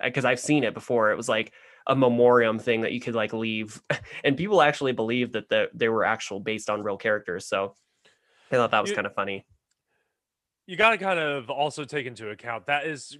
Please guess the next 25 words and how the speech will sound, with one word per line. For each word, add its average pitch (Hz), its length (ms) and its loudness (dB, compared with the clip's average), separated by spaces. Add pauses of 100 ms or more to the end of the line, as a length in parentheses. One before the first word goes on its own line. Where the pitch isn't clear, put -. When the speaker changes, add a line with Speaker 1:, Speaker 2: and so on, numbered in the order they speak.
(100)
Speaker 2:
great 127 360 -4
viral 107 400 -4
marketing 90 420 -16 (340)
Speaker 1:
Mm-hmm. 143 160 4 (240)
Speaker 2:
to 113 60 -16
sit - 160 0
Speaker 1:
Oh, 123 40 6
Speaker 2:
there 110 100 6
Speaker 1:
yeah. 107 80 4
Speaker 2:
and 107 80 -2
tell 147 520 0
people 107 540 -12
that, 104 240 -8
you 110 60 -16
know, 101 120 -12
this 101 160 -18
is - 80 -20
based 127 280 -8
off 123 140 -6
of - 60 -20
true 117 180 -12
events, 101 360 -14
things 104 240 -16
like 95 180 -12
that. 98 300 -10